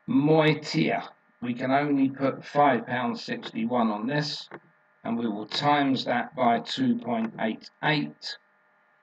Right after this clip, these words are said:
And that gives us a return there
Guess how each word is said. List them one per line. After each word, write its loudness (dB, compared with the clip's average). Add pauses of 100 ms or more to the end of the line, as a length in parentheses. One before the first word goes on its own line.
(320)
And 2
that 4
gives 2
us -2
a -2
return 4
there 2